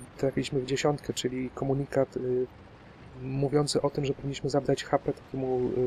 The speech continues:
y, takiemu czołgowi, a tego H P, y, nie zabieramy. To jest naprawdę irytujący błąd i myślę, że W G w końcu powinno się wziąć za to, żeby naprawić właśnie, y, właśnie ten błąd i, i wyeliminować go, bo naprawdę doprowadza, y, momentami do szału.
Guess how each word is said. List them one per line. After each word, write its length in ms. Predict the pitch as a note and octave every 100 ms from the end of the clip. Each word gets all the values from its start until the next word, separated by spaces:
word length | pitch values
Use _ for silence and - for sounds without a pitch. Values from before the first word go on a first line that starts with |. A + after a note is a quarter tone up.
| B2
y, 40 |
takiemu 360 | B2 B2+ C#3 C3
czołgowi, 520 | C3 B2 D3 C#3+ D3
a 60 | C3
tego 220 | C#3 C3
H 100 | C3+
P, 260 | - C3+ C3+ - - - C3
y, 180 | B2+ B2+
nie 320 | C3+ C3+ C#3
zabieramy. 580 | C3 C3 C#3+ C#3+ B2+ A#2+ -
To 80 | B2+
jest 140 | -
naprawdę 380 | C#3 C#3+ C3 C3
irytujący 580 | - C#3 C#3+ D3 C#3 C3+
błąd 380 | B2+ C#3 -
i 60 | C3+
myślę, 280 | C3+ - C#3
że 160 | B2+
W 140 | B2 C3
G 160 | C3
w 100 | C3
końcu 320 | - D3 C#3 -
powinno 320 | C3+ C#3 C3+
się 140 | -
wziąć 280 | B2 C#3 C3
za 120 | C#3
to, 180 | - C3+ - - - - - C3
żeby 260 | B2+ C3 C3+
naprawić 480 | C3 C#3 B2+ C3
właśnie, 500 | B2 C3+ - C3+ C3 B2+ - - - C3
y, 140 | B2+
właśnie 280 | B2 C3 C#3
ten 200 | B2+ B2+
błąd 380 | B2+ C3+ C3 - -
i, 260 | C#3 C3+ C#3 - - - - - - -
i 260 | - C3 C3
wyeliminować 600 | B2+ C#3 C#3 C#3 C#3 -
go, 120 | C3
bo 100 | B2+
naprawdę 360 | C3 C3+ B2 B2+
doprowadza, 600 | B2+ - B2+ B2 B2+ B2
y, 140 | B2
momentami 480 | B2+ B2+ B2 B2 B2
do 80 | B2
szału. 300 | - B2 -